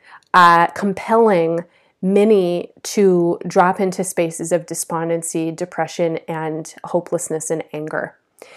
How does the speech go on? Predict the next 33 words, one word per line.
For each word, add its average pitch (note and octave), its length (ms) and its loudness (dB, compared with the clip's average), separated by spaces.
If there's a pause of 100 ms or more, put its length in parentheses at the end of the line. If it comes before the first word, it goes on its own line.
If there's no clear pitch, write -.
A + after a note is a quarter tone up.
(280)
This G3 240 4
is G3 200 4
also G3 360 6
a G3+ 40 4
period F#3 400 0
of F3+ 80 -4
time F3+ 380 -2
that F3 120 0
is E3+ 220 -4
polarizing G#3 880 4
a D3+ 40 -6
lot D3+ 200 -4
of D#3 100 -12
people - 500 -8
and F3+ 280 -2
pushing A3 480 -2
them F#3 200 2
into F#3 360 -4
their F3 340 -2
ideas E3+ 640 0
of E3 160 -2
what E3 380 -2
is F3 260 -8
right D#3+ 240 -2
and E3+ 180 -8
what E3 220 -6
is E3 160 -8
wrong. D#3+ 560 -4 (2250)
The G#3+ 300 0
answers A3 500 4
are G#3+ 120 6
never E3+ 340 0
simple, - 640 -6